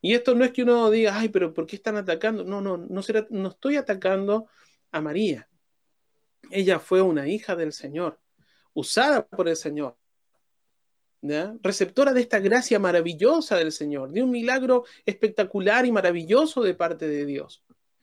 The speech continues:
Pero no porque ella fuera algo diferente, algo especial, es porque Dios así lo dispuso, en su gracia y misericordia.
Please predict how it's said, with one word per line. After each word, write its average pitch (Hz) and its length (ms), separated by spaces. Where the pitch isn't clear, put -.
Pero 214 180
no 277 320
porque 214 400
ella 226 240
fuera 208 400
algo 202 640
diferente, 190 680
algo 185 160
especial, 175 500
es 185 140
porque 202 340
Dios 185 680
así 262 420
lo 180 120
dispuso, 147 520
en 185 160
su 180 180
gracia 196 380
y 165 40
misericordia. 143 800